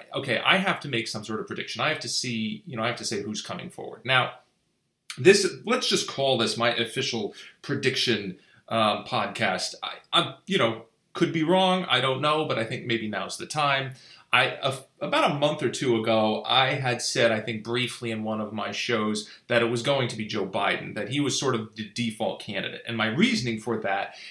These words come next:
is because, um, the other candidates just were not seriously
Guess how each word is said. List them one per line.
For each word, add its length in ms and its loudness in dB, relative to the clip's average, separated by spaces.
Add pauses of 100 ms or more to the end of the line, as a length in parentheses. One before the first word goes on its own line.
(120)
is 220 0
because, 800 0 (260)
um, 460 4
the 160 0
other 680 4
candidates 500 -2
just 360 -4
were 320 2
not 760 -4
seriously 1300 -2